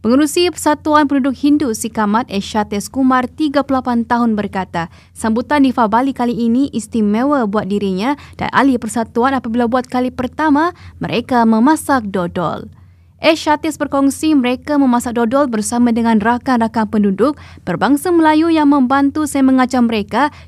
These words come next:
cara memasak dodol dengan betul. Ujarnya, selepas dodol ini dimasak, ia akan diagihkan kepada penduduk termasuk kepada keluarga masyarakat India yang akan menyambut Deepavali Khamis ini.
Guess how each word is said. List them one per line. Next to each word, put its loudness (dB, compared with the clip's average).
cara 0
memasak -2
dodol 0
dengan 4
betul. -4
Ujarnya, 4
selepas 2
dodol 2
ini 6
dimasak, 0
ia 0
akan -4
diagihkan -2
kepada 0
penduduk -2
termasuk 0
kepada -2
keluarga 0
masyarakat 0
India 2
yang -8
akan 0
menyambut 2
Deepavali 2
Khamis -2
ini. -4